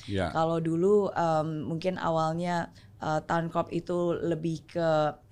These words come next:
Speaker 2: em,
Speaker 1: Core business.
Speaker 2: core business-nya,
Speaker 1: Ya.
Speaker 2: ya sekarang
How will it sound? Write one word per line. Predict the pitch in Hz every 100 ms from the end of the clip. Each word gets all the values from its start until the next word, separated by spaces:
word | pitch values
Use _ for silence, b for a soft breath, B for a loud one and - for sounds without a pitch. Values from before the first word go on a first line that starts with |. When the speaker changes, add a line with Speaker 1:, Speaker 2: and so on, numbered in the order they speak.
| -
Speaker 2:
em, | 156 147 147 147
Speaker 1:
Core | 135 98
business. | 113 107 95
Speaker 2:
core | 82 190
business-nya, | 180 180 175 196 175 190 320
Speaker 1:
Ya. | 87 85 69
Speaker 2:
ya | 143 151
sekarang | 160 147 165 202 220 214